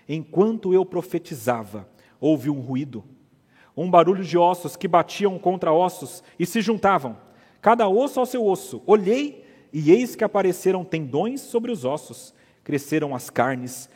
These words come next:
e eles se cobriram de pele." Foi a palavra de Deus que trouxe vida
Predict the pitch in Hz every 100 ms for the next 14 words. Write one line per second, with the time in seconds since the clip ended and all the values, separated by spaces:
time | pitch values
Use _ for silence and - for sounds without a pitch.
0 | _ - 143 127 127 120 120 - 113 -
1 | 110 113 110 104 104 - - 107 - -
2 | - - - _ _ _ _ _ _ _
3 | _ _ _ _ _ _ _ _ _ _
4 | _ _ - 131 120 110 - _ _ _
5 | _ _ _ _ _ _ - - 107 110
6 | 147 156 151 139 110 104 104 - 113 110
7 | - 104 90 110 110 98